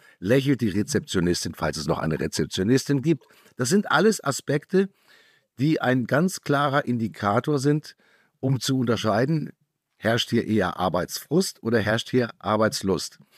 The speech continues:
Und dieser Unternehmer sagt, und er hat das wirklich so, so fasslich beschrieben, sagt er, "Martin, und genau dieser erste Eindruck, der hat sich in den weiteren Gesprächen zu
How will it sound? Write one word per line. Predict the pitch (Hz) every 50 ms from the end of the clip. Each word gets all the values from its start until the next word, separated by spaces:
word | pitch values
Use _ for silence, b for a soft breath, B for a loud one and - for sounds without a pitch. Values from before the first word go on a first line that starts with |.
| b b b
Und | - 104 85
dieser | 117 127 151
Unternehmer | 131 120 127 120 110 131 151 165 160 147
sagt, | 135 143 143 147 -
und | 131
er | 120 120
hat | 110
das | 123 117 -
wirklich | 131 123 - - 120 101
so, | 135 127
so | 110 107 117 104
fasslich | - - 151 151 - - 127 - -
beschrieben, | - 80 - - 92 110 120 160 180 b b b b b
sagt | _ - 110 -
er, | 127 95
"Martin, | 101 113 123 139 135 131
und | 117 113 - -
genau | - 117 117 127 143 165
dieser | 147 139 127 139 139 -
erste | - 110 120 113 - - 113 -
Eindruck, | - 92 104 120 131 156 165 - b b b b b b _
der | - 113 101 104
hat | 123 131 -
sich | - 139 131 -
in | - 127 127
den | 117 110 101 85
weiteren | 87 87 87 120 131 - - 156 143 156 160 160 143
Gesprächen | - - - - - 98 107 113 113 - 143 139
zu | - -